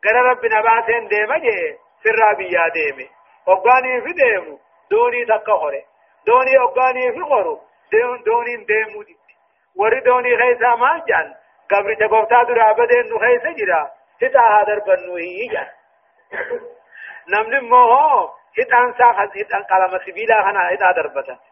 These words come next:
Namni hixaan, hixaan isaa bishaan irra taa'e, Suni gabricha fuunee baara taa darbinee irraa ayaanuu jedhan. Akkasin namuu qalama isaanii haa sibiilaa bishaan irra naqan.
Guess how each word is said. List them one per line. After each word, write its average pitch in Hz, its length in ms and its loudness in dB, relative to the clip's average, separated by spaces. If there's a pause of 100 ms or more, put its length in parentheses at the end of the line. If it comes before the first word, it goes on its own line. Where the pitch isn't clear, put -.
(260)
Namni 220 240 0
hixaan, 247 320 2
hixaan 226 360 -2
isaa 240 180 2
bishaan 202 380 -2
irra - 260 2
taa'e, 160 400 0 (480)
Suni 240 200 -2
gabricha 202 540 -4
fuunee 196 280 -8
baara 196 260 0
taa 165 180 -4
darbinee 160 380 -8
irraa 165 260 2
ayaanuu 151 340 -2
jedhan. - 220 -18 (500)
Akkasin 208 420 -4
namuu 233 260 2
qalama 220 320 0
isaanii 196 320 0
haa 190 160 -2
sibiilaa 208 400 -4
bishaan 170 320 -8
irra 175 160 0
naqan. 156 320 -16